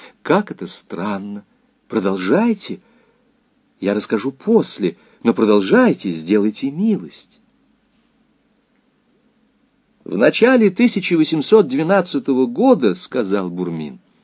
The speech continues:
я спешил в Вильну, где находился наш полк. Приехав однажды на станцию поздно вечером, я велел было поскорее закладывать лошадей, как вдруг поднялась ужасная метель,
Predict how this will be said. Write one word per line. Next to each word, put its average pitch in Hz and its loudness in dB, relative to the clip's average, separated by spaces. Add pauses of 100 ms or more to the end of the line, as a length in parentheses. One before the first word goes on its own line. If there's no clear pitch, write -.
(960)
я 247 4
спешил 233 0
в 196 0
Вильну, 127 2
где 107 2
находился 143 0
наш 196 -4
полк. 82 -6 (1500)
Приехав 143 2
однажды 117 0
на 90 -2
станцию 131 0
поздно 135 -2
вечером, 82 -6 (680)
я 254 6
велел 226 6
было 226 2
поскорее 196 2
закладывать 180 2
лошадей, 95 -6 (540)
как - 0
вдруг 214 2
поднялась 139 2
ужасная 220 2
метель, 202 2